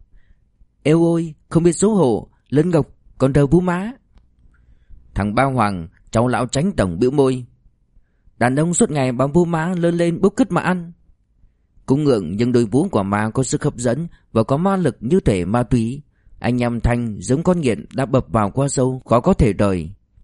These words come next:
Bị đám trẻ la hét, nhưng đêm đến, anh em Thanh, Thành lại choàng tay qua bụng má.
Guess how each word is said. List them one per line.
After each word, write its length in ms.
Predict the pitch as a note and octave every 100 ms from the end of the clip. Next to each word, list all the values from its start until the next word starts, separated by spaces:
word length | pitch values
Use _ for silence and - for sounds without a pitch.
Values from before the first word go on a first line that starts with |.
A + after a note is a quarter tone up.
| -
Bị 160 | G#2
đám 180 | A2+ F#3
trẻ 220 | D#3 F#2
la 180 | F#2+ A2
hét, 280 | A#2+ D3 - _ _ -
nhưng 240 | A2 B2
đêm 220 | A#2+ A#2 A2+
đến, 300 | G#2+ G#2 D#2+ - -
anh 160 | A#2
em 180 | A#2+ A#2
Thanh, 340 | A2 A#2+ A2+ A#2 -
Thành 340 | A#2 G#2 F2 - _ -
lại 160 | A#2
choàng 240 | A2 C3+ B2+
tay 180 | E3+
qua 160 | F3 F3+
bụng 220 | B2 E2+
má. 320 | A2+ A#2 C#3+